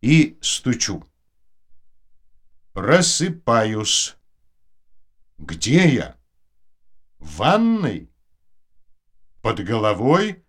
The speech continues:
у меня три тома энциклопедии Брокгауза.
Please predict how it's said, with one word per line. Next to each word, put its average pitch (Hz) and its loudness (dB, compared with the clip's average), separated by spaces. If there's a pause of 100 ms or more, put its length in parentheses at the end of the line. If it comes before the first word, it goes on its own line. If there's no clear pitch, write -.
(240)
у 104 -8
меня 107 0
три 131 -2
тома 165 0 (340)
энциклопедии 139 0
Брокгауза. 110 -4